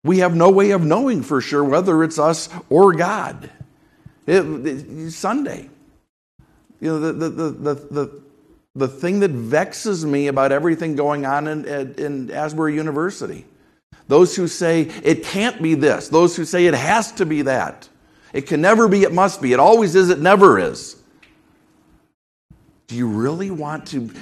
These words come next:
speak in absolute terms about the God of the universe? Are we really comfortable putting limits around him?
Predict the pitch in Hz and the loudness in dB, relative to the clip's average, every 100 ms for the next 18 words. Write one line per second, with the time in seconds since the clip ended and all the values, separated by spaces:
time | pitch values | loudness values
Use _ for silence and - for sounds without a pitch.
0 | - - - 131 165 175 120 - 87 107 | -20 -20 -12 -10 -8 -6 -8 -6 -6 -4
1 | 131 - - 165 208 - - - - - | -6 -12 -8 -6 -6 -6 -14 -14 -10 -8
2 | 185 226 254 - - _ _ _ _ - | -8 -10 -12 -18 -20 _ _ _ _ -20
3 | _ _ _ _ _ _ _ 113 123 123 | _ _ _ _ _ _ _ -4 -4 -2
4 | 151 92 76 98 165 202 - 98 87 - | -6 -6 -6 -6 -8 -8 -10 -8 -10 -12
5 | - 247 277 - - _ _ _ _ - | -14 -14 -14 -18 -20 _ _ _ _ -2
6 | 127 147 151 123 147 226 - - 185 233 | 2 2 2 4 4 2 -4 -6 -6 -6
7 | - 175 113 113 151 - - _ _ - | -6 -6 -2 -2 -4 -8 -20 _ _ -4
8 | 147 202 214 349 370 349 - - 110 90 | 0 0 0 -4 -6 -8 -12 -6 -2 -2
9 | 80 78 67 71 65 - | -2 -4 -8 -12 -14 -16